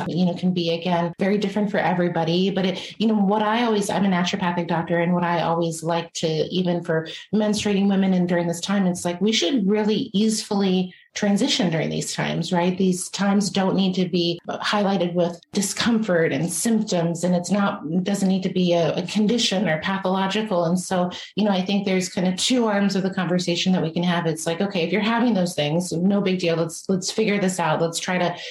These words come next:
get into more ease and, uh, more of a new rhythm. But also, if you're not there yet, you know, how do we prevent that? And how do we really make sure that you're, uh, navigating this time smoothly? And so I'm just really curious,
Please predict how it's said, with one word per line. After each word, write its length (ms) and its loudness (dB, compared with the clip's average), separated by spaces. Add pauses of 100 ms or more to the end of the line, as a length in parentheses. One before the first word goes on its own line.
(160)
get 180 0
into 180 2
more 220 2
ease 340 0
and, 300 0
uh, 260 0
more 200 2
of 100 0
a 40 2
new 240 2
rhythm. 440 0
But 120 -2
also, 380 0
if 380 -2
you're 260 2
not 340 0
there 180 0
yet, 420 0 (160)
you 100 0
know, 60 0
how 180 0
do 20 0
we 120 2
prevent 460 0
that? 180 -2
And 120 0
how 120 0
do 80 0
we 120 2
really 300 0
make 220 0
sure 220 0
that 140 -2
you're, 240 0
uh, 200 -2
navigating 580 0
this 220 -4
time 240 -2
smoothly? 500 -2
And 160 -4
so 240 -2 (300)
I'm 160 2
just 180 0
really 200 0
curious, 600 -2